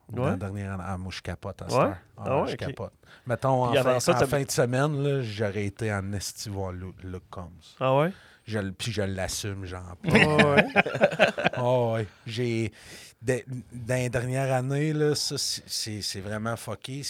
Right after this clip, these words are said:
Speaker 1: J'étais pas tant country,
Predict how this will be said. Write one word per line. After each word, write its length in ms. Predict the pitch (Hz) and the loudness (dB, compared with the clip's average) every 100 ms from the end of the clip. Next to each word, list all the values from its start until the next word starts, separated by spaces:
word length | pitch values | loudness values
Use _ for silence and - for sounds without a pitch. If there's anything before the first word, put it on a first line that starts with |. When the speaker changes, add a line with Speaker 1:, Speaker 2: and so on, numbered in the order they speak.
| - | -10
Speaker 1:
J'étais 320 | - - - 104 - | -10 -10 -8 -10 -4
pas 140 | 160 | -4
tant 460 | - - 139 139 139 _ _ _ - - _ _ _ - - | -4 -4 -4 -4 -8 _ _ _ -20 -20 _ _ _ -20 -2
country, 680 | 135 113 - 123 139 127 | 0 0 -4 -8 -6 -4